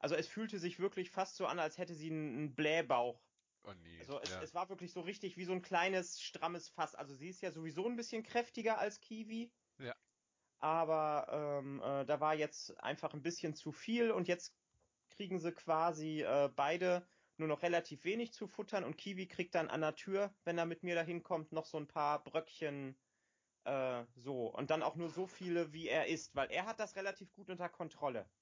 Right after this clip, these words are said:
Speaker 2: Ja.
Speaker 1: Also er, er frisst wirklich nur das, was er, äh, wenn er, wenn er Hunger hat und dann lässt das auch sein. Und ich glaube, bei Soup ist es echt, äh, sobald irgendwas da ist, muss es einfach weg.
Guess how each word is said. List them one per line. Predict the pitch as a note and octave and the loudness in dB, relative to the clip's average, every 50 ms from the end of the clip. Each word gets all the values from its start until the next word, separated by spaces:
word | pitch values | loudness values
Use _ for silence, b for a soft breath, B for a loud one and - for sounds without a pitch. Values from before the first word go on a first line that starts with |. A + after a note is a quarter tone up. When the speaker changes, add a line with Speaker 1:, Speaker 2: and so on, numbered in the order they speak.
| _ - - | _ -12 -4
Speaker 2:
Ja. | A#2 B2 B2+ - _ _ _ _ _ _ _ | -4 -4 -4 -4 _ _ _ _ _ _ _
Speaker 1:
Also | - C#3 D3+ | -8 -8 -6
er, | - - E3+ F3 - | -4 0 0 0 2
er | - E3 F#3 | 2 0 -2
frisst | - - A3 A#3 A#3 - - | -2 -4 -6 -6 -6 -6 -8
wirklich | F#3 G3 - G#3 F#3+ - G3+ | -8 -8 -6 -6 -8 -4 -2
nur | F#3+ G#3 G3+ | 0 0 2
das, | F#3 F#3+ G#3 - - | 2 0 0 0 0
was | - F3+ F3+ - | -2 0 0 4
er, | F3 E3 D#3+ D#3 D#3 D#3 C#3+ - - - C3+ C#3+ C#3+ C#3+ C#3 C3+ F2 | 4 4 6 6 6 4 4 2 0 -2 0 2 2 2 2 0 -2
äh, | D2+ C2+ C#2+ C2 G#1 G1+ A1 C2+ C2+ - - - A#1 _ - - _ | -4 -8 -10 -10 -10 -10 -12 -12 -12 -12 -14 -18 -20 _ -20 -20 _
wenn | F2 F2+ C#3+ C#3 | -4 0 0 2
er, | C#3 C3+ B2 | 2 2 2
wenn | C#3 C3+ | 2 2
er | C3+ C#3 D#3 | 2 0 0
Hunger | A#3+ C4+ C#4 C4 B3 | 0 0 2 2 2
hat | B3 A#3+ G#3+ | 2 0 0
und | G#3+ F#3+ | -2 0
dann | G#3 G#3 G3+ | 0 2 2
lässt | F#3+ G3 F#3+ - G3+ | 2 0 0 0 -2
das | F#3+ - | -2 0
auch | - E3 E3 | 0 0 0
sein. | - - E3+ F#3+ A3+ A#3 | 2 -2 0 0 0 -4
Und | G#3 F3 | -6 -8
ich | - - - | -10 -10 -2
glaube, | E3+ E3+ G3 G#3+ G#3+ | 2 2 2 2 0
bei | F3 F3+ E3 D#3+ | 2 2 2 2
Soup | D#3+ - - A#3+ B3+ - - | 2 -4 -8 -8 -8 -6 -4
ist | - A3 - G#3 | -6 -6 -4 -6
es | F#3+ - | -8 -6
echt, | - - F#3+ F#3 - - - - - | 0 0 0 0 -2 -10 -14 -8 0
äh, | - E3+ E3+ E3+ E3+ E3+ E3+ E3+ _ _ _ _ _ _ _ _ _ | 2 4 4 4 4 2 0 -2 _ _ _ _ _ _ _ _ _
sobald | - E3 C#3+ F3 F3+ G#3+ G#3 C3 | -8 0 2 4 4 4 2 0
irgendwas | E3+ G3 G3 F#3 - F#3 D#3+ - | -2 -2 -2 -2 -4 -4 -4 -2
da | - F#3 G3 G#3+ | -2 -2 0 0
ist, | G#3 G#3 - | -2 -4 -4
muss | E3+ F3 G3+ G3+ - | -2 -2 -2 -2 -2
es | G3+ E3+ - | -4 -2 0
einfach | - D3 E3+ - E3 D3+ - A#2 A2+ | 0 -2 -2 0 -4 -4 -4 -4 -4
weg. | B2+ C3+ B2+ - | -4 -4 -4 -6